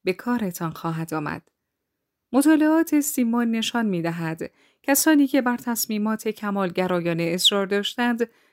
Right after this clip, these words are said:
در مقایسه با کسانی که به تصمیمات به اندازهٔ کافی خوب اکتفا می‌کردند، از انتخاب‌های خود رضایت کمتری داشتند. مطالعات ما چرایی آن را روشن می‌کند.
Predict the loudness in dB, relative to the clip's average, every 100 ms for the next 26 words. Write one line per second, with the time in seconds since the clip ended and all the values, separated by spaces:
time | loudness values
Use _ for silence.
0 | _ 0 2 2 0 0 0 0 0 0
1 | 0 -2 -4 -2 -2 -4 -4 -4 -6 _
2 | _ _ -4 0 0 0 0 2 2 2
3 | 0 0 0 2 0 0 0 0 -2 -6
4 | -6 -8 -6 -6 -4 -8 -8 -8 -4 -6
5 | -4 -4 -2 0 0 -2 -4 _ _ _
6 | -2 0 0 -2 -4 0 0 2 -2 -2
7 | -2 0 -2 -2 _ _ -4 -2 0 0
8 | 0 -4 -6 -8 -6 -6 -4 -4 -4 -6
9 | -8 -10 -14 -20 _ _ _ _ -4 0
10 | 2 4 2 2 -2 0 0 -2 _ _
11 | -4 0 2 4 4 2 2 0 0 -2
12 | -2 -2 -2 -2 -4 -8 -8